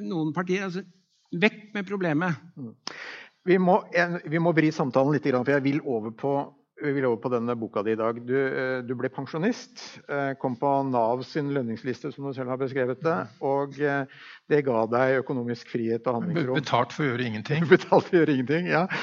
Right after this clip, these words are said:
Speaker 2: Eh, eh, det betyr at du satte til side fire år av ditt liv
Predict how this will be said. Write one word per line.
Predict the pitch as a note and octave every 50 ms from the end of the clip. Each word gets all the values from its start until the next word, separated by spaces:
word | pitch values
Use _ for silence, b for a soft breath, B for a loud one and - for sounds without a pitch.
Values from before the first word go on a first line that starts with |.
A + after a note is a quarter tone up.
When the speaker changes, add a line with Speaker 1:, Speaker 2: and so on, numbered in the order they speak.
| B B B
Speaker 2:
Eh, | B - - D3+ D#3 D3 D3 - - D#3+
eh, | D#3+ D#3 D#3 D3+ C3 - - _ _
det | - - - D#3+ F3+ G3+
betyr | - - D#3+ D#3+ F3+
at | F#3+ F3+ - - -
du | D3 E3 -
satte | - - F3 - _ - B2+ A#2+ A2+
til | - D3 -
side | - D#3 C#3+ C3 G#2 G2 G#2 A#2+ C3 B2+ - -
fire | - - E3+ D3 B2 A2 G#2 G#2 B2
år | C3+ B2+ B2+ A2 A2+ A#2 B2+ C3
av | B2+ B2
ditt | C3 B2+ B2+ - B2+
liv | C3 C#3 C3+ A2